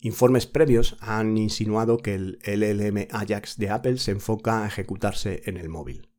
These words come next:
Aunque Apple ha sido criticada por aparentemente quedarse atrás en la I A, incorporar un nuevo modelo avanzado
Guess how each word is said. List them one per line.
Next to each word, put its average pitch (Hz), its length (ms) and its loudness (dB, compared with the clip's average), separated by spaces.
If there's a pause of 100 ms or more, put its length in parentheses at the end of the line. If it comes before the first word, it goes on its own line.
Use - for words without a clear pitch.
Aunque 101 340 -2
Apple 104 340 2
ha 90 80 -4
sido 101 260 -2
criticada 101 460 0
por 90 140 -2
aparentemente 92 720 -4
quedarse 90 360 -6
atrás 92 300 -6
en 101 100 -4
la 104 120 -2
I 113 140 2
A, 104 180 -6
incorporar 101 580 -2
un 113 120 2
nuevo 113 240 4
modelo 107 360 2
avanzado 101 600 -2